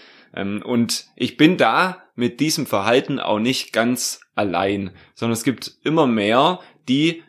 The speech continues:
sagen zwar, Datenschutz ist wichtig,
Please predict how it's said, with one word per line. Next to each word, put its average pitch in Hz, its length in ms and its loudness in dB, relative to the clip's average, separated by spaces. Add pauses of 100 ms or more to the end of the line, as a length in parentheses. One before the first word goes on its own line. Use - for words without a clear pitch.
(300)
sagen 139 500 0
zwar, 131 340 2
Datenschutz 131 680 0
ist - 260 -8
wichtig, 151 500 0